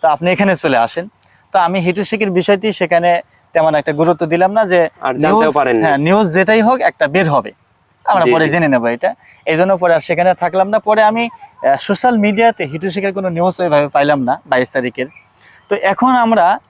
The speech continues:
Speaker 1: আসিয়ার মায়ের থেকে যেটা শুনতে পারলাম, আসিয়ার মা বলেছে যে বাইশ তারিখে হিটু শেখের যেই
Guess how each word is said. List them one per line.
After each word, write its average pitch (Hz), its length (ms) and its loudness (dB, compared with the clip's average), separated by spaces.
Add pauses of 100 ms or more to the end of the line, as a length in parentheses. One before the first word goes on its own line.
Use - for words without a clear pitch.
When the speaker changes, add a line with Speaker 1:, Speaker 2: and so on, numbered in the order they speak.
(140)
Speaker 1:
আসিয়ার 226 420 0
মায়ের 175 340 2
থেকে 185 180 -2
যেটা 165 220 0
শুনতে 143 320 -4
পারলাম, 113 420 -2 (360)
আসিয়ার 185 460 0
মা 185 160 0
বলেছে 160 380 -2
যে 180 120 0
বাইশ 143 340 0
তারিখে 180 280 -4
হিটু 147 220 -6
শেখের 170 320 -8
যেই 185 200 -2